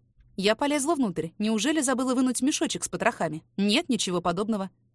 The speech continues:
Однако пахло горелым криозотом. Чёрт побери, это вообще был гусь? Что за неизвестная науке тварь? Пожалуй, мы так никогда и не узнаем.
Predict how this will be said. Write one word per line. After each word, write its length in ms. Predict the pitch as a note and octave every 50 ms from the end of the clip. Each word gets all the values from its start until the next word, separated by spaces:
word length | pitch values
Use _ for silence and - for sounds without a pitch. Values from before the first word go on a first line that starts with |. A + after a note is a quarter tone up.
| _ _ _
Однако 440 | - G3 F#3+ F3+ A3 C4+ C4+ C#4 B3+
пахло 320 | - F#3 G#3+ A3 - C#4+
горелым 440 | C#4 A#3 C4 B3 G#3 F#3+ G3 G3 G3+
криозотом. 640 | - A3 A3 A#3 B3 A3+ F#3+ D#3 - - - D#3 - _ _ _ _ - - _ - -
Чёрт 320 | - - - G#3+ F#3+ F3 -
побери, 300 | - F3 E3+ F3+ F3+ F3+
это 120 | F3 G#3+
вообще 300 | G3+ A#3 A3+ - - C#4
был 160 | A3+ G3 F#3+ G3
гусь? 320 | F3+ B3+ D#4+ - - - _ _ _
Что 260 | - - - D4 E4+
за 100 | D4+ C4
неизвестная 540 | C4 C4 B3+ A#3+ G#3+ G#3+ D4 F4 - - A3+
науке 360 | G#3+ G#3+ A3 C4 C#4+ - E4
тварь? 340 | D#4+ - D4 A#3+ E3+ C3 - _ _ _ _ _ _ _ _ -
Пожалуй, 480 | - G#3+ G#3 A3+ D#4 D#4 C#4+ C4+ B3 A3+
мы 160 | C4 C#4+ D#4
так 160 | - D4+ -
никогда 360 | - C4+ A#3+ B3 G#3+ G#3 A3+ G#3
и 60 | F#3+
не 100 | F#3 F3+
узнаем. 460 | F3+ E3+ E3+ E3+ C#3+ C3+ C#3 D#3+